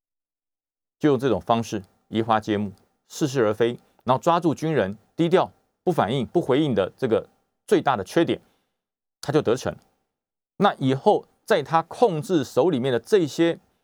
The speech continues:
关键的军官，敢不就范吗？所以说这个事情不要看得这么小，这要看得很严重。如果连一个上将，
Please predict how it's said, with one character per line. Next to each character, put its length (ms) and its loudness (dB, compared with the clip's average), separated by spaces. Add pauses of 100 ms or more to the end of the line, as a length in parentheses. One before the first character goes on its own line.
(560)
关 320 2
键 200 0
的 180 0
军 260 -6
官， 260 0 (1000)
敢 200 2
不 140 -6
就 240 -2
范 260 -2
吗？ 280 -8 (880)
所 140 0
以 40 2
说 160 -4
这 160 0
个 80 2
事 160 -2
情 300 -6 (180)
不 120 0
要 120 2
看 240 -6
得 220 -2
这 100 -2
么 120 0
小， 360 -2
这 80 -2
要 120 4
看 180 -4
得 80 0
很 320 -4
严 240 -6
重。 220 0 (840)
如 100 2
果 140 4
连 180 0
一 60 -6
个 100 -2
上 240 -2
将， 240 0